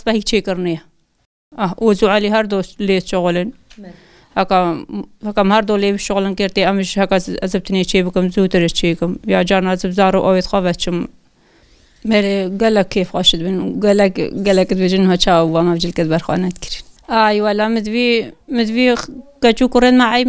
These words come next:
Speaker 1: نەکەن وان جلگات خوا کەن. چاغێ ت-، ئێ، ت-، ببینی ملەت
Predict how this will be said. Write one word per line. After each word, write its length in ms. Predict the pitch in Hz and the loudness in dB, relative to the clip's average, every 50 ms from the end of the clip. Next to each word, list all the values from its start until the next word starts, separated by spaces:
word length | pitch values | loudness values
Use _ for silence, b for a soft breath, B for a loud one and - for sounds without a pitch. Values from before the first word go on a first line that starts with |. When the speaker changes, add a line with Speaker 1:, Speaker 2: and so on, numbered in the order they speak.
| 254 262 | 0 0
Speaker 1:
نەکەن 220 | 269 262 269 226 202 185 | 0 0 -2 -2 0 2
وان 140 | 190 180 180 | 2 0 0
جلگات 280 | 175 170 165 170 165 170 - | -2 -6 -6 -6 -6 -6 -6
خوا 100 | 160 170 180 | -8 -8 -8
کەن. 120 | - - - - | -8 -10 -8 -2
چاغێ 280 | - 214 208 202 220 226 220 214 | 0 0 0 2 0 -2 -2 0
ت-، 400 | - 226 233 226 214 196 - - _ _ _ _ b b b b b b b b b b b b _ - | 2 2 2 2 2 0 -4 -8 _ _ _ _ b b b b b b b b b b b b _ 0
ئێ، 100 | 214 208 208 208 208 208 - - - | 2 4 6 4 4 2 0 -4 -8
ت-، 180 | - - 214 202 196 196 | -2 0 0 0 0 0
ببینی 360 | 202 214 233 226 233 233 226 226 220 - - - 226 226 | 2 4 6 6 6 6 4 4 2 0 -4 -4 0 2
ملەت 220 | 226 233 226 214 | 2 2 2 2